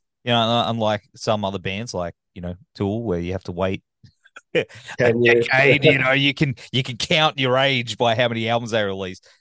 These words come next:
Speaker 1: But,
Speaker 2: Yeah,
Speaker 1: uh,
Speaker 2: yeah, yeah.
Speaker 1: how, <laughs> how do you, I mean, how do you keep that creative fire going? 'Cause not only that, with your other projects as well, like X D O, how do you keep that creative fire going and not burning out and hitting writer's block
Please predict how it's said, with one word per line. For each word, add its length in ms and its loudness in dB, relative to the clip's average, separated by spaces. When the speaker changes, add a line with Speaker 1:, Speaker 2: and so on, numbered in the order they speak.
Speaker 1:
But, 140 2
Speaker 2:
Yeah, 180 8
Speaker 1:
uh, 40 4
Speaker 2:
yeah, 200 4
yeah. 300 4
Speaker 1:
how, 140 2
<laughs> 40 -4
how 60 2
do 80 -4
you, 340 -10
I 80 0
mean, 280 -2
how 200 0
do 60 -8
you 60 -8
keep 220 -4
that 140 0
creative 480 0
fire 260 -2
going? 160 -6
'Cause 180 -10
not 200 -6
only 160 -8
that, 200 0
with 120 -10
your 140 -4
other 120 -6
projects 460 -10
as 100 -12
well, 140 -4
like 180 -8
X 240 -12
D 180 -4
O, 140 -6
how 320 2
do 80 -4
you 80 -4
keep 200 -2
that 140 0
creative 400 -4
fire 320 -2
going 340 -2
and 240 -12
not 240 -4
burning 440 -6
out 160 -8
and 100 -16
hitting 320 -12
writer's 380 -8
block 480 -14